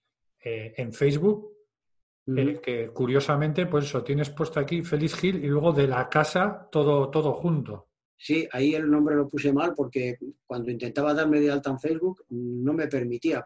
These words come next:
Speaker 2: poner el Gil de la casa y al final dije,
Speaker 1: Ajá.
Speaker 2: "Bueno, pues todo junto y ya está".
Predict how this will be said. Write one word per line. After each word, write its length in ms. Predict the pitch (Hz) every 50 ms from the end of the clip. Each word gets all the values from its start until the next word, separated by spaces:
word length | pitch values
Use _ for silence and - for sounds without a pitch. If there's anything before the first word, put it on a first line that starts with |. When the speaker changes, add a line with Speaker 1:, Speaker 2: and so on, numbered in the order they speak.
| - _
Speaker 2:
poner 380 | - 123 123 135 139 139 135 - -
el 160 | 131 120 120
Gil 320 | - - 147 160 160 156 -
de 300 | 127 120 147 151 151 -
la 220 | 139 139 143 139 135
casa 320 | - 156 147 - - 110
y 60 | 110 110
al 80 | 110 -
final 220 | - 120 123 131 127
dije, 60 | 113 104 123
Speaker 1:
Ajá. 40 |
Speaker 2:
"Bueno, 220 | 120 120 117 113 110 -
pues 160 | 113 110 -
todo 220 | - 135 135 131
junto 340 | - 147 147 147 147 156 147
y 80 | 135 117
ya 80 | 117 113
está". 240 | - - - -